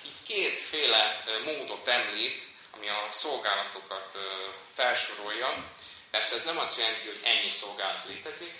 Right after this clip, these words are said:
ez csak két példa arra, hogy milyen szolgálatokban lehet, ö, jó sáfárként Istent, ö, Istennek engedelmeskedni és neki cselekedni.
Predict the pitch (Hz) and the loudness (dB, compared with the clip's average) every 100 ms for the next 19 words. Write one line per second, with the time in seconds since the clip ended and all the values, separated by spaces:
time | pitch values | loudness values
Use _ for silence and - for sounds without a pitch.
0 | - - - - - 131 - - 143 113 | -10 -6 -6 -6 -2 0 0 2 4 6
1 | - 117 120 - - 110 113 131 165 - | 4 0 -4 -8 -4 -2 0 -2 -4 -8
2 | - - - 127 170 120 107 - 143 110 | -16 -18 -16 -6 0 2 2 0 -2 2
3 | 104 104 - 107 - 107 107 - - 120 | 2 2 -4 -8 -4 -2 -2 -6 -8 -8
4 | 101 95 - 101 101 101 - - - - | -8 -10 -6 -6 -6 -10 -16 -18 -18 -10
5 | - - - 104 101 - - - 95 101 | -8 -6 -2 -2 -2 -2 -4 -4 -8 -8
6 | 117 - 92 95 - - - - - 95 | -8 -8 -8 -8 -12 -20 -20 -20 -14 -10
7 | 98 - 117 101 113 110 101 98 95 95 | -4 -2 -2 -4 -4 -2 -2 -2 -4 -4
8 | - 95 95 92 120 113 98 107 101 92 | -6 -8 -10 -10 -8 -8 -8 -6 -4 -4
9 | - 87 - | -6 -10 -10